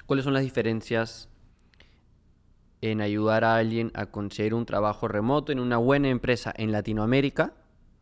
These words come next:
versus una empresa tal vez fuera, sea eso en Estados Unidos, Europa o en un lugar? Es un, el tema del idioma, me imagino, obviamente es uno de los principales.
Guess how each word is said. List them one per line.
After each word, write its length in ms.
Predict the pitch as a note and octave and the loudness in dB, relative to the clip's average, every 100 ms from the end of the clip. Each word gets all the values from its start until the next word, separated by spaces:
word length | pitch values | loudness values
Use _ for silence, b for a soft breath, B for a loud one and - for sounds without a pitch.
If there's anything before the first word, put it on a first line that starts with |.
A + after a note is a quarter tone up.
| b b b b | b b b b
versus 520 | - G2+ A2 G2 A2 G#2 | -6 0 0 0 -8 -4
una 200 | A#2 A2+ | -2 -2
empresa 460 | A2+ A#2 G#2+ A2+ | 0 -2 -2 -4
tal 200 | - G2 | -4 -4
vez 260 | G2+ G#2 - | -4 -6 -8
fuera, 360 | - A#2 G2 | -4 -2 -2
sea 240 | G2+ G2+ G2+ | -4 -4 -4
eso 160 | G2+ | -6
en 60 | G#2 | -10
Estados 280 | G2+ G#2 - | -6 -6 -4
Unidos, 480 | A#2 D#3 D3 C#3+ A#2+ | -4 -2 -2 -2 -4
Europa 480 | G#2+ A#2+ A#2+ A#2+ | -2 2 2 2
o 80 | A2 | 2
en 80 | G#2+ | 2
un 120 | A2 | 0
lugar? 260 | G#2 G#2 G2 | 0 0 -2
Es 160 | - | -6
un, 120 | A2+ G#2+ | -8 -8
el 140 | - G2+ | -6 -2
tema 160 | A#2 | 0
del 80 | A#2 | 2
idioma, 440 | A2 A#2+ D3+ D3+ D3 | 2 2 2 2 0
me 60 | |
imagino, 340 | B2 A2 B2 - | -2 -4 -4 -2
obviamente 340 | A#2 A2+ A2 | -2 -2 -4
es 80 | A2 | -4
uno 80 | A#2 | -4
de 40 | |
los 100 | A2+ | -4
principales. 640 | A2+ G2+ F#2+ G#2 G#2 - | -4 -6 -4 -4 -4 -12